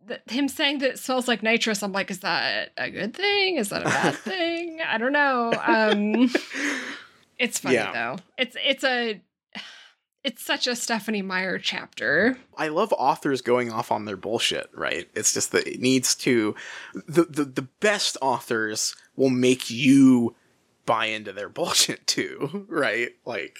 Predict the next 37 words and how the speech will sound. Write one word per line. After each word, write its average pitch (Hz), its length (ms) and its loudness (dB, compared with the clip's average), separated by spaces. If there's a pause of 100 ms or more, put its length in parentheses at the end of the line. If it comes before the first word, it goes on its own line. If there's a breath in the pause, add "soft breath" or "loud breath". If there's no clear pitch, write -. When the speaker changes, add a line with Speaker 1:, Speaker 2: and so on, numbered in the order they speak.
(160)
Speaker 2:
w-, 120 200 -8
they 120 160 2
will 117 120 2
make 123 300 0
it 110 60 -6
easy 110 280 -6
for - 280 -4
you. 147 360 0 (260)
Speaker 1:
I 415 120 0
just - 140 -8
don't 427 180 -8
think 427 180 -2
it's - 160 -4
her 330 160 0
bullshit. 247 560 -2 (100)
And 277 380 -2 (300)
Speaker 2:
That, 175 340 2
yeah. 117 320 -6
Speaker 1:
which 339 220 0
is - 320 -2
fine. 285 640 -4 (360 soft breath)
And 285 140 0
I 311 60 4
Speaker 2:
Yeah. 381 200 2
Speaker 1:
think - 40 -16 (540)
that, 262 200 -20
but 277 240 -2
it's, - 380 -8
um, 214 640 -2 (400)
it 254 120 -2
has 330 280 0
this 320 180 -8
sort 285 280 -6
of 220 100 -8 (160)
odd 240 380 0
effect 240 640 -4 (120)
of 220 680 -2